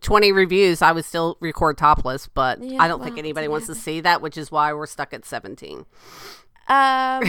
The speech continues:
Speaker 1: <laughs>
Speaker 2: so it has been, like, thirty years since we recorded, so I do have a ton of Netflix news, especially some stuff that I wanna watch and review on here.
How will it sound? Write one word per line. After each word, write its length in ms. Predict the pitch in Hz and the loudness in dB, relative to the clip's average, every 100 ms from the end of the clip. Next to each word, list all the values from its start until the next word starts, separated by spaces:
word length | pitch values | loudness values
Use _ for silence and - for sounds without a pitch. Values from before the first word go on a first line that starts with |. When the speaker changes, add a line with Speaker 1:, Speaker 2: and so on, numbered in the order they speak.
| 262 - - - - | -4 -10 -20 -20 -20
Speaker 1:
<laughs> 340 | - - - | -20 -20 -16
Speaker 2:
so 300 | - 320 302 | -2 2 4
it 120 | 285 | 2
has 500 | 339 320 349 392 415 | 0 4 6 4 0
been, 240 | 381 339 302 | -8 -6 -4
like, 220 | 269 - | -4 -4
thirty 260 | 254 269 | -4 -4
years 220 | 262 247 262 | -6 -6 -8
since 180 | 254 | -12
we 60 | 247 | -8
recorded, 340 | 233 240 226 220 | -8 -4 -6 -4
so 120 | - | -6
I 100 | 233 | -6
do 160 | 233 254 | -2 -2
have 160 | 269 | -2
a 60 | 285 | -6
ton 200 | 320 277 | -6 -4
of 100 | 247 | -2
Netflix 500 | 226 - 233 226 - | -4 -4 -10 -10 -14
news, 360 | 196 208 208 - | -12 -10 -10 -8
especially 380 | - 262 277 285 | 2 2 2 -6
some 160 | 302 | -6
stuff 280 | 269 254 277 | -2 0 2
that 200 | 262 240 - | 4 4 6
I 120 | 240 | 4
wanna 280 | 240 247 233 | 4 0 2
watch 600 | 226 233 - - - - | 6 6 6 0 -10 -6
and 240 | - 254 254 | -4 -4 -4
review 420 | 254 233 254 247 | -4 -4 -4 0
on 200 | 226 233 | 0 0
here. 600 | 233 311 339 - 85 277 | -4 -6 -4 -4 -6 -8